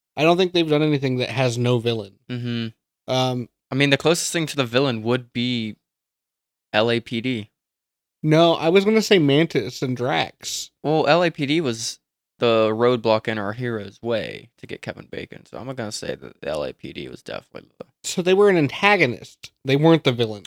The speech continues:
Speaker 2: Yeah, you're seeing what I'm talking about. Yeah, they were, they were definitely
Speaker 1: But,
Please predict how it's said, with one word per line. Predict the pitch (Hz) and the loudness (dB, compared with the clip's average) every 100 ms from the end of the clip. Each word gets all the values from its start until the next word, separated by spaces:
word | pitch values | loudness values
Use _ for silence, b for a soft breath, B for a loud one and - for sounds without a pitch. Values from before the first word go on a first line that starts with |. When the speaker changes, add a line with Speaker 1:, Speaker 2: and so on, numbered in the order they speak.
| _ | _
Speaker 2:
Yeah, | 139 151 | 4 6
you're | 107 110 123 | 6 2 -2
seeing | - 123 | -4 -2
what | 104 | -4
I'm | 104 | -2
talking | 139 147 82 | -2 -2 -8
about. | 76 71 76 | -8 -6 -6
Yeah, | 98 92 | -6 -8
they | 90 98 | -6 -4
were, | 101 98 92 | -4 -4 -6
they | 95 | -8
were | 98 - | -10 -12
definitely | 107 95 104 - - - - _ | -10 -10 -10 -16 -20 -20 -20 _
Speaker 1:
But, | 160 170 135 | -4 0 -2